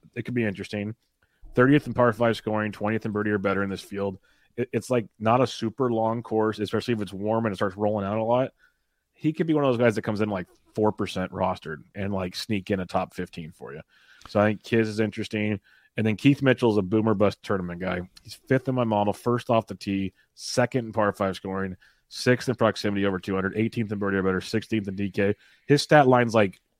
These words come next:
Johnny Vegas light when I look at the stat lines. Um, I trust Johnny Vegas more, and he's a hun-, almost a thousand dollars more. But I think Killer Keith,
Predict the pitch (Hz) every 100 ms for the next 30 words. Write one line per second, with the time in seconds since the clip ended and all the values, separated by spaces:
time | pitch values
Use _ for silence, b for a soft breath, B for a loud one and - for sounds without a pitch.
0 | _ - 107 110 98 98 98 90 90 85
1 | 73 - _ - - - 107 104 104 101
2 | 92 - 104 104 107 110 113 - B B
3 | B B 104 101 95 90 - 113 - 117
4 | 117 107 98 95 95 117 160 151 151 -
5 | 110 101 95 113 92 104 104 87 107 98
6 | 95 131 151 117 107 101 113 120 b b
7 | b b - 110 104 120 - 123 117 -
8 | 120 110 -